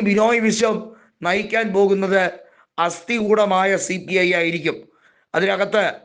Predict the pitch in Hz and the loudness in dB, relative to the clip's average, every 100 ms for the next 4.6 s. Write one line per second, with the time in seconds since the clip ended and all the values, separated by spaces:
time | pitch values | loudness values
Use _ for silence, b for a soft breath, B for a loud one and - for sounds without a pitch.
0 | _ _ _ _ 160 180 208 196 - 208 | _ _ _ _ -2 2 2 0 -2 -2
1 | 202 180 170 202 196 180 202 208 180 139 | 2 0 2 2 2 0 0 0 -4 -2
2 | 190 185 202 202 214 - b b b b | -2 -2 0 -2 -2 -8 b b b b
3 | b _ _ - 175 208 240 226 202 160 | b _ _ -2 0 2 0 0 -2 -4
4 | 185 220 233 208 220 | -2 0 0 0 0